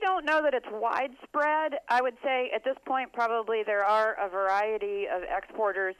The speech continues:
trying a variety of tactics to see what's going to work. We do know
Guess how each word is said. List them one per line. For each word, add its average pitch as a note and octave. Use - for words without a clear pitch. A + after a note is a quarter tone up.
trying G3
a F#3
variety F3
of D#3+
tactics -
to E3+
see F#3+
what's F3+
going F3
to D#3
work. F3
We A#3
do C4+
know A#3